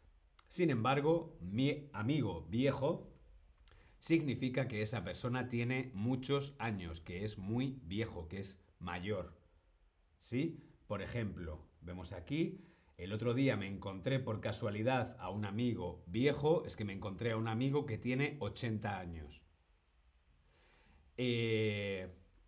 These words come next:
sin embargo, si decimos: "El otro día me encontré por casualidad a un viejo amigo", ese amigo a lo mejor tiene veinte años, no es viejo, pero yo le conozco desde que éramos pequeños, le conozco desde hace veinte años.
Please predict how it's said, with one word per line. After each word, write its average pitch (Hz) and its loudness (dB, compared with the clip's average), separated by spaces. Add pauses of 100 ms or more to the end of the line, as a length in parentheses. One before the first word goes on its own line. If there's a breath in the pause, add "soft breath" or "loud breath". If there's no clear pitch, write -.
(760)
sin 110 -2
embargo, 117 4
si 110 -2
decimos: 113 2
"El 107 0
otro 123 4
día 127 4
me 101 -2
encontré 101 -2
por 117 -2
casualidad 117 2
a 90 -2
un 110 2
viejo 107 2
amigo", 131 2 (800 loud breath)
ese 110 0
amigo 120 4
a 104 2
lo 95 -4
mejor 104 -4
tiene 117 2
veinte 95 -2
años, 101 -2
no 110 0
es 101 -2
viejo, 117 0
pero 165 8
yo 135 4
le 139 6
conozco 147 2
desde 113 2
que 120 0
éramos 123 2
pequeños, 110 -2
le 92 -8
conozco 107 -2
desde 117 2
hace 113 -2
veinte 120 2
años. 113 -2